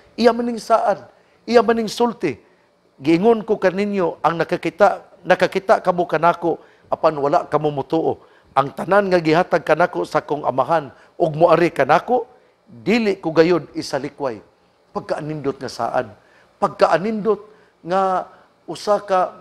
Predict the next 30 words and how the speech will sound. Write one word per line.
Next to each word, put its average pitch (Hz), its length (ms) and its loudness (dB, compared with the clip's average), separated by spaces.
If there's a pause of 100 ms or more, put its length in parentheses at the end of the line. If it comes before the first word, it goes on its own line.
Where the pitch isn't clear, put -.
butang 185 480 0 (480)
nga 190 460 -2 (100)
atong 220 320 -6
dimdimon 208 640 -4
og 185 260 -4
kita, 190 400 -2 (400)
murag 175 240 0
mabusog 165 560 0
kita 202 400 -4
nga - 340 -6
maghuna-huna 165 720 -2 (380)
nga 160 320 -8
kung 175 160 -6 (240)
kita 180 320 2
di 175 80 -2
ay 175 160 0
moadto 160 480 -6
sa 135 160 -12
Ginoo, 226 480 -4 (720)
kita 156 240 0
di 156 160 -2
ay 143 320 -2
dili 160 320 -4
gayod 139 400 -4
isalikway. 117 640 -8 (400)
Igsuon, 170 400 -2 (640)
naa 175 240 0
ka 170 160 -10
sa 151 160 -8
pagpakasala, 127 800 -8